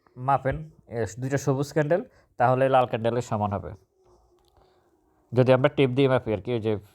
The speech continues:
ফিতা দিয়ে জামা কাপড় মাপেন না, ওইভাবে মাপেন, দেখবেন সমান হবে। এগুলো হচ্ছে ফাতরামি।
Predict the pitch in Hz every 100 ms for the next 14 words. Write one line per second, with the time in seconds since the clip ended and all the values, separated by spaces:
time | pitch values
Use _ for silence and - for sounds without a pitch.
0 | - - 123 113 120 123 120 127 127 131
1 | 131 190 165 113 117 123 120 131 120 117
2 | 156 143 120 104 95 85 - - _ -
3 | - - - _ _ _ _ 143 160 165
4 | 180 147 127 110 95